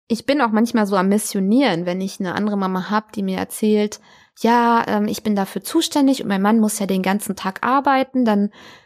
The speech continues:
äh, muss ich immer so an mich halten, nicht in diese Klugscheißerrederei zu fallen. <laughs> Naja. Gut. Ja, und dann, äh, war ich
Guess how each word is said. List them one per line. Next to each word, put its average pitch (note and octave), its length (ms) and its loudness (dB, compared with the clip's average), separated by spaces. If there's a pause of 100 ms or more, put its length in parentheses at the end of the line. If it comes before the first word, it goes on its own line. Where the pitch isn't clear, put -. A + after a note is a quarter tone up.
(480)
äh, G3 280 0
muss A3+ 200 2
ich B3 140 -4
immer G#3+ 180 2
so G3 220 -6
an C4+ 240 0
mich C4 240 2
halten, G#3 560 0
nicht A3 260 0
in G#3+ 120 4
diese G3 540 0
Klugscheißerrederei F#3 1500 0
zu - 180 -8
fallen. G3+ 760 2
<laughs> - 300 -20
Naja. - 280 -8 (1400)
Gut. G3 480 -6 (560)
Ja, C#4+ 360 2
und A#3+ 220 0
dann, C#4 360 2
äh, B3 240 -2
war B3 280 2
ich B3 520 -2